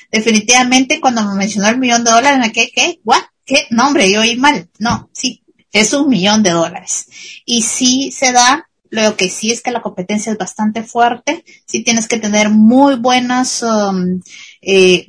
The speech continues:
bien claro tu pitch, bien claro tu modelo de negocios, que es lo que vamos a hablar más adelante.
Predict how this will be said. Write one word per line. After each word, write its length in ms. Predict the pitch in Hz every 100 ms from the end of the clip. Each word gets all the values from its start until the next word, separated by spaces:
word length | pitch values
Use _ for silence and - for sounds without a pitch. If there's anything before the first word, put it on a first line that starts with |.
| -
bien 260 | 262 277
claro 440 | 269 302 302 240 214
tu 140 | 202
pitch, 320 | 214 180 - 208
bien 260 | 262 269
claro 400 | 269 302 294 262
tu 100 | 247
modelo 360 | 214 214 220 220
de 80 | 214
negocios, 460 | 196 190 185 180
que 100 | -
es 40 | 220
lo 60 |
que 80 | 220
vamos 240 | 196 220
a 40 | 190
hablar 260 | 185 185
más 220 | 196 208 214
adelante. 580 | 196 185 185 185 160